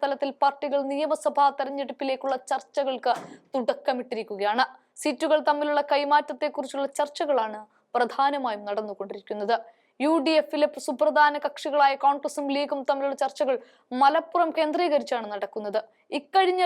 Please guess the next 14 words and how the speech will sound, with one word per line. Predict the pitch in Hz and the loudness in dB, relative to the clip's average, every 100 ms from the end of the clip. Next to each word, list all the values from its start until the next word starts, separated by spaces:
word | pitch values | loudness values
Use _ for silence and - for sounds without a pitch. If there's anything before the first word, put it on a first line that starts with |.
| 330 | 4
ലോക്സഭാ | 311 339 339 294 302 294 | 4 2 0 4 4 4
തെരഞ്ഞെടുപ്പിലെയും | 285 302 320 302 294 269 254 240 _ _ - | 0 0 -2 -2 0 0 0 -6 _ _ -2
അതിനു | 247 302 311 | 0 0 -2
മുൻപ് | 320 330 311 | -2 -2 0
നടന്ന | 294 294 285 | 2 0 0
നിയമസഭാ | 277 302 311 294 269 302 302 | 0 0 0 -2 2 4 4
തെരഞ്ഞെടുപ്പിലെയും | 285 294 302 285 294 269 254 240 _ _ 240 | 2 0 -2 -2 0 0 -2 -8 _ _ 0
വോട്ട് | 294 294 302 | 0 2 -2
വിഹിതം | 262 277 285 277 | 0 2 0 2
പരിശോധിച്ചതിനു | 269 254 294 269 247 269 262 247 | 0 0 0 0 -2 -4 -2 0
ശേഷം | 262 262 247 - _ - 240 | 0 -2 -6 -8 _ -6 0
മണ്ഡലങ്ങൾ | 269 277 294 269 269 269 _ | 0 2 0 0 -2 -6 _
പരസ്പരം | 277 277 294 - 294 277 262 | 2 4 0 0 0 0 -2
വെച്ചുമാറുന്ന | 269 - 285 254 247 | -4 -2 0 0 0